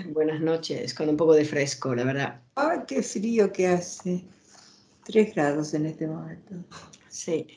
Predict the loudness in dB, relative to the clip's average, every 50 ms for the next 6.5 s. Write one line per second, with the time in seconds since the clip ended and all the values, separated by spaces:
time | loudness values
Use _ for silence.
0 | _ _ _ _ _ _ -20 -20 -20 -20 -20 -20 -20 _ _ _ -8 -8 -6 -2
1 | 0 -2 0 0 0 0 0 0 -2 -4 -6 -12 -14 -6 -2 0 2 4 4 4
2 | 4 2 2 0 0 0 0 0 2 2 4 4 4 4 2 2 2 2 2 4
3 | 4 4 2 2 0 -2 -4 -6 -10 -14 _ _ _ _ _ _ _ _ _ _
4 | _ _ 0 2 2 2 2 2 2 2 2 0 0 0 0 2 2 2 2 2
5 | 2 2 2 2 0 0 0 0 0 2 4 4 6 6 6 6 6 6 4 4
6 | 4 2 2 2 2 0 0 -2 -6